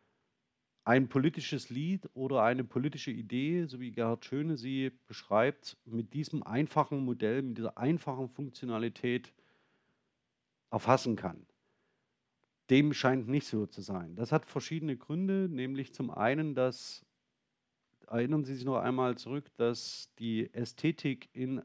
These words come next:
der Kulturpolitik der D D R eine herausgehobene Rolle spielte und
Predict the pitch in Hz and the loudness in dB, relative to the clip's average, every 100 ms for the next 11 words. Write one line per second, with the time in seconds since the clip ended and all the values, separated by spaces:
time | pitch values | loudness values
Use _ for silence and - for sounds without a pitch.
0 | - 120 117 120 113 - 113 - 185 - | -12 -4 2 2 2 -2 -4 0 -2 0
1 | 151 120 143 - 117 113 123 - 120 151 | -2 -2 -10 -2 0 0 0 2 4 2
2 | - _ _ _ _ - _ - 123 131 | -2 _ _ _ _ -20 _ 4 6 8
3 | 131 131 - - 113 98 120 175 - 143 | 8 6 2 2 4 6 6 6 2 -2
4 | 147 143 123 113 131 143 113 - 104 110 | -2 -4 -6 -4 -2 -4 -6 -10 -8 -8
5 | 107 147 175 _ _ _ _ - 120 127 | -6 -6 -6 _ _ _ _ 0 4 4
6 | 127 127 - - | 2 0 -4 -8